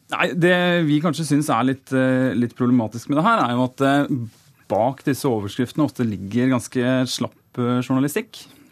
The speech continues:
Ehm, eh, ofte er sakene egentlig ikke <laughs> veldig, det er ikke mye arbeidslinje bak, det er ikke, ofte ikke veldig interessante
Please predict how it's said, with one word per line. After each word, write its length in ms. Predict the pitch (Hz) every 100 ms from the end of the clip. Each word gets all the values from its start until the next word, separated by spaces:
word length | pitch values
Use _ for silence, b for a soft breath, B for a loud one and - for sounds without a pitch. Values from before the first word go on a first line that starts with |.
| B B -
Ehm, 560 | 143 127 127 123 127 123 b b b b b b b b _ _ -
eh, 320 | 127 123 120 117
ofte 240 | - 143
er 140 | 127 120
sakene 520 | - 98 - 117 123
egentlig 320 | 101 104 127
ikke 220 | - 113 113 120 123 120 113
<laughs> 400 | - 117 123 123
veldig, 240 | 104 113 117 117
det 60 | 123
er 80 |
ikke 140 | 123 143
mye 300 | 135 117 131 156
arbeidslinje 480 | 120 113 107 127 120
bak, 180 | 143 139
det 80 |
er 140 | 107 104
ikke, 960 | - 123 123 120 117 117 - - - - B -
ofte 300 | 131 - 160
ikke 160 | 147 147
veldig 180 | 117
interessante 640 | 113 131 - 110 107 120